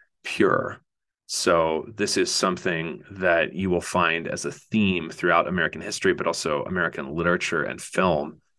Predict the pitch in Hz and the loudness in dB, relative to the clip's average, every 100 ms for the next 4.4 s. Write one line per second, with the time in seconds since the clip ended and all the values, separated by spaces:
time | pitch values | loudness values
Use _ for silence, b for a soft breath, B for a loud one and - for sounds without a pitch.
0 | _ _ - 80 73 80 - - 87 82 | _ _ -8 -6 -4 -8 -6 2 4 4
1 | - 78 78 76 73 - - 90 82 92 | 0 0 0 -2 -6 -12 -6 -2 2 4
2 | 98 - 90 90 82 73 85 87 - - | 4 2 0 0 0 -2 -2 0 -2 -4
3 | 76 85 71 71 - - - 76 - 78 | -4 -4 -4 -2 2 0 0 -4 -2 -4
4 | - - - | -4 -4 -6